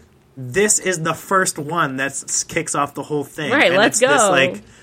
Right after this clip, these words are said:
Speaker 1: Mary turning and saying, "Hey, they're out of wine." <laughs> You
Speaker 2: Yeah.
Speaker 1: do something
Speaker 2: At a
Speaker 1: about it.
Speaker 2: wedding. Like, we've
Speaker 1: You know,
Speaker 2: been
Speaker 1: and
Speaker 2: there.
Speaker 1: it's so,
Speaker 2: <laughs> We've
Speaker 1: that's
Speaker 2: done
Speaker 1: the
Speaker 2: that.
Speaker 1: paradox to me about this, is, like, so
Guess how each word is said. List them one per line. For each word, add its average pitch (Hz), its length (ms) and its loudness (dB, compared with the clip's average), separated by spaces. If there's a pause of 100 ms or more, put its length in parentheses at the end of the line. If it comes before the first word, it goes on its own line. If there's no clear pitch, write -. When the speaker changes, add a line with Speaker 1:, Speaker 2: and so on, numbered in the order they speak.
(160)
Speaker 1:
Mary 165 360 2
turning 160 280 -4
and 143 100 -4
saying, 147 240 0
"Hey, 156 300 -6
they're 139 160 0
out 160 120 2
of 151 80 -2
wine." 143 480 -2 (200)
<laughs> - 300 -8
You 185 120 -10
Speaker 2:
Yeah. 247 380 4
Speaker 1:
do 208 160 2
something 156 340 0
Speaker 2:
At 247 80 6
a 240 60 10
Speaker 1:
about 226 100 8
it. 226 40 8
Speaker 2:
wedding. 185 500 4
Like, 196 260 2
we've - 120 2
Speaker 1:
You 165 40 0
know, 170 80 8
Speaker 2:
been 233 120 4
Speaker 1:
and 214 100 6
Speaker 2:
there. 226 60 6
Speaker 1:
it's 311 100 4
so, 214 240 6
Speaker 2:
<laughs> - 20 4
We've 254 140 2
Speaker 1:
that's 214 180 6
Speaker 2:
done 214 60 0
Speaker 1:
the 285 60 0
Speaker 2:
that. - 80 -8
Speaker 1:
paradox 226 540 2
to 190 40 -6
me 196 140 -2
about 139 260 -2
this, 117 160 -8
is, 143 180 -8
like, 143 240 -6
so 190 720 -6